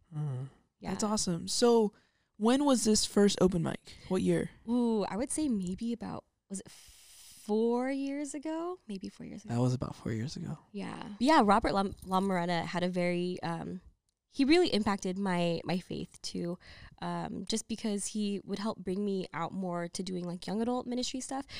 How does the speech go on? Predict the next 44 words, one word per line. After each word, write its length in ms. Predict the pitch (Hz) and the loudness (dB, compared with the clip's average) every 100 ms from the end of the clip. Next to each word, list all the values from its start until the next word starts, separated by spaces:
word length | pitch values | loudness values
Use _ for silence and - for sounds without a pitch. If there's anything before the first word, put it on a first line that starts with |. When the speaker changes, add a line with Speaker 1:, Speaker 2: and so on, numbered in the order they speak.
| - | -2
Speaker 2:
So 80 | 135 | 2
I 40 | |
don't 120 | 262 330 | 4 6
know 60 | |
if 60 | 339 | 6
Speaker 1:
Mm. 40 | |
Speaker 2:
you 40 | 285 | 6
guys 160 | 269 | 6
have 100 | 247 | 4
heard 160 | 226 226 | 6 6
of 100 | 220 | 6
Resound. 540 | 202 175 160 175 294 - - - | 6 6 4 4 0 -4 -12 -2
Speaker 1:
Yeah. 420 | 139 185 269 - - - | 4 6 6 2 -2 -2
Speaker 3:
I, 60 | |
I 40 | 220 | -2
have 320 | 240 311 269 | 0 -2 -2
heard 140 | 202 | -2
of 100 | 196 | -2
Resound. 420 | 190 202 - 202 | -2 -2 -2 0
Speaker 2:
Yeah, 280 | 220 233 247 | 4 6 6
so 140 | 226 226 | 4 4
back 300 | 202 202 - | 4 4 2
in 120 | 269 | 0
the 60 | 262 | 2
day, 280 | 214 190 | 2 4
maybe 340 | 196 220 320 320 | 4 4 4 2
a 40 | |
couple 220 | 247 - | 0 -2
years 300 | 196 185 196 | -2 0 0
ago, 320 | 233 196 175 175 - - - | 0 0 0 -2 -6 -14 -6
um, 540 | 196 180 165 - - - | -2 0 -2 -6 -8 2
it 60 | |
was 100 | 240 | 6
a 60 | 233 | 6
diocesan 560 | 202 202 247 208 190 | 4 4 4 2 0
event, 320 | 165 160 151 - _ | 0 -2 -4 -8 _
a 60 | - | 2
young 220 | 202 247 | 6 8
adult 160 | 262 185 | 8 6
diocesan 480 | 190 175 185 170 175 | 4 2 0 -2 -2
event, 420 | 160 160 175 180 | 0 0 -2 0
one 140 | 196 | 2
of 80 | 214 | 2
the 80 | 185 | 2